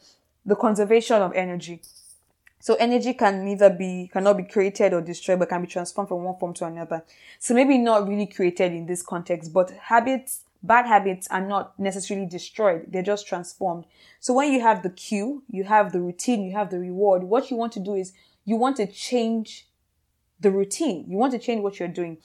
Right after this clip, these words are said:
So going back to resolutions and having resolutions for the new year, sometimes you can start a new habit. And yes, it's hard, but you have to be consistent for, like, they say twenty-one days, some people say sixty-three days,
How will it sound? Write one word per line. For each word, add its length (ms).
So 140
going 180
back 200
to 100
resolutions 560
and 140
having 240
resolutions 500
for 120
the 120
new 220
year, 240
sometimes 640
you 120
can 180
start 240
a 80
new 220
habit. 400
And 260
yes, 340
it's 200
hard, 380
but 140
you 160
have 140
to 60
be 60
consistent 580
for, 100
like, 200
they 100
say 200
twenty-one 600
days, 240
some 80
people 140
say 140
sixty-three 580
days, 300